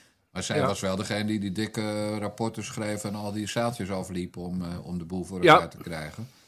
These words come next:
Speaker 1: Ja, dit is gewoon weer een nieuwe beweging van Zwageman, die zelf ook van het platteland komt. Eh, provincie Utrecht of Noord-Holland, ik weet nooit, daar in die buurt, bij het Gooi.
Speaker 2: Ja.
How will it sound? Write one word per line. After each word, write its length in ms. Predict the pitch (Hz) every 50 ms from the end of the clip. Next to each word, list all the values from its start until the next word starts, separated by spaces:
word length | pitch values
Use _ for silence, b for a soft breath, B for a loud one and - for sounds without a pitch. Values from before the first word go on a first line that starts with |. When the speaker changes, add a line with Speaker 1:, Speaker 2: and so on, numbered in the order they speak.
| b b b b
Speaker 1:
Ja, 160 | - 113 107 92
dit 180 | 90 - -
is 60 | -
gewoon 200 | - - 101 95
weer 160 | 90 98 92 95
een 120 | 95 98
nieuwe 260 | 107 117 113 110 104
beweging 520 | 95 90 98 95 104 107 104 - 107 95 92
van 140 | 104 101
Zwageman, 560 | 101 - 113 113 117 120 - 87 85 80 85 98
die 120 | 110 104
zelf 240 | - - 123 120 117
ook 140 | 131 131 135
van 100 | - 117
het 100 | 110 -
platteland 540 | - 110 98 - - 95 95 95 90 87
komt. 380 | - - 92 104 131 135 - - _ _ _ _
Eh, 420 | 98 101 98 95 92 92 92 92 92 90 - - -
provincie 500 | - 98 98 95 - 95 90 - - 90 95
Utrecht 480 | 101 92 - 80 90 113 131 - - - - _
of 200 | - 101 95 -
Noord-Holland, 580 | 92 92 90 87 87 92 98 95 98 107 107 -
ik 80 | 90 85
weet 220 | 87 92 98 90
nooit, 260 | 92 98 101 104 101
daar 160 | - 98 98
in 80 | 101 95
die 120 | 95 92
buurt, 380 | 82 92 98 104 123 135 - - _ _ _ _ _ _ _
bij 100 | - 98 95
het 80 | 92 -
Gooi. 220 | - 101 104 117
Speaker 2:
Ja. 200 | 123 127 131 123